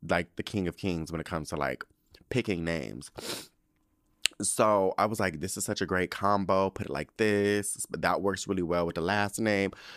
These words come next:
You know what I'm saying? Like, you gotta think about these things. 'Cause otherwise, you end up with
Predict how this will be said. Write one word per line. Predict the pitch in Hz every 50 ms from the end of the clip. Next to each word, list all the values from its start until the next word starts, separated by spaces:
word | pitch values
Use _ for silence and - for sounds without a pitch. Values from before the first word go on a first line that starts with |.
| 107 -
You | 135 143
know | 156 156
what | 160
I'm | 156 151
saying? | - 160 139
Like, | 143 143
you | 151
gotta | 156 151 143
think | - - 170 214
about | 143 139 117 -
these | - 92 85 -
things. | - - 76 73 69 67 65 64 - - - _ _ _ _ _ _ _ -
'Cause | - 131 113 -
otherwise, | - 165 170 185 160 143 131 131 135 127 123
you | 127 101
end | 123 131 135
up | 135 -
with | - 120 123 123 120 120 _